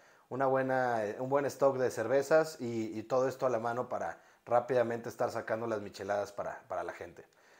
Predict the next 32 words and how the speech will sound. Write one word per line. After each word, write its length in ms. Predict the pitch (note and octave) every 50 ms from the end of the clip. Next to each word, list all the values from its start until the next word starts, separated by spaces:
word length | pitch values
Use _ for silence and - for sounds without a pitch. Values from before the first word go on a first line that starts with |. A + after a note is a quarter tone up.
| _ _ -
Este, 840 | - A#2+ B2 B2 B2 A#2+ - - - - B2+ A#2+ A#2+ B2 B2 B2 - D#3+
este 240 | E3 - - E3 D3+
fue 140 | D3+ E3
un, 180 | E3 E3+ - B2+
fue 100 | C#3 D#3+
un 80 | E3 E3
video 220 | D#3+ D#3+ D3+ D3
cortito, 440 | D#3 D3+ D3 - F#3 F#3 - G3+ F3+
sencillo. 640 | D3+ D3 B2+ - F3+ F#3+ F#3 F#3 G3+ - A#3+ - - - - - - _ _ _ -
¿Qué 100 | F3 F3
viene? 280 | E3+ E3+ F3 F3+ G3 F#3+
Va-, 200 | F3+ F3 F3 E3+
vamos 260 | E3 E3 E3+ F3 E3+
a 20 |
hacer, 160 | - E3+ E3
este, 500 | E3+ D#3+ - - - D3+ C3+ C3 C3 B2+
una, 380 | B2+ C3+ D3 D#3 D3+ D3+ C#3+ A2+
unas 360 | C3+ D3 D3+ D3+ D3 - - -
choriburgers 720 | - D3+ C3+ B2 A#2 A2 C3+ D3+ D#3+ D#3+ G3 F#3+ F3+ -
para, 400 | - - B2+ A#2 A2+ A2 - -
para 200 | A2+ A2 A2 A2
el, 120 | A2+ G#2+
para 240 | - - A2+ G#2+ G#2+
el, 100 | G#2+ G#2
justamente 460 | - G#2 A#2 B2 - C#3 C3+ C3 C3+
para, 320 | - - A2+ G2 G2 - -
para 120 | G#2 F#2+
el 80 | F#2+ F2+
pla-, 220 | - G2+ G#2 - A2+
el, 140 | A2 G2 - - A2 G2+ G2+
el 140 | G2 G2 -
partido. 460 | G#2 G2 - D3 D#3+ F#3 A3+ A#3+